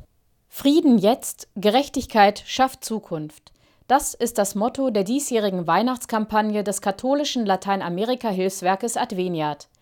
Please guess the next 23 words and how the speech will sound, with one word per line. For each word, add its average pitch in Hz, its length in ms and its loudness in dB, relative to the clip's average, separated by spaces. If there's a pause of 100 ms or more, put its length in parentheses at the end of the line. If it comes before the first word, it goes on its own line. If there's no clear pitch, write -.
(440)
Denn 226 140 0
trotz - 360 -2
wirtschaftlichen 240 640 -2
Wachstums 233 600 -2 (240)
steigen 277 680 0
die 190 100 -8
Gewaltraten 226 800 0
auf 196 160 -4
dem 196 140 -6
Kontinent 202 560 -4
seit 214 220 -4
Jahren. 180 440 -2 (480)
Sie - 140 2
reichen 277 380 2
von 262 180 0
der 220 120 2
normalen 190 560 0
Kriminalität 202 880 -2 (340)
über 214 160 6
brutale 214 560 2
Gewalt 190 480 2
gegen 196 220 -4
Frauen 220 580 -2